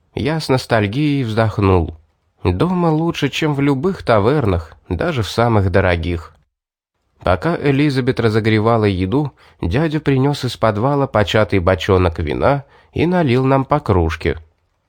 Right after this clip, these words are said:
Отпив малость, он глянул на меч и сказал: «Ну,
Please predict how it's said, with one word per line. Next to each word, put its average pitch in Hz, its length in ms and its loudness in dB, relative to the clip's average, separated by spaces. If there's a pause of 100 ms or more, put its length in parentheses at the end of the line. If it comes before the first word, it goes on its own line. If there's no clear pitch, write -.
Отпив 87 540 -4
малость, 131 560 -4
он 127 300 0
глянул 135 420 2
на 120 160 4
меч 120 280 0
и - 20 -4
сказал: 107 600 0 (400)
«Ну, 123 360 2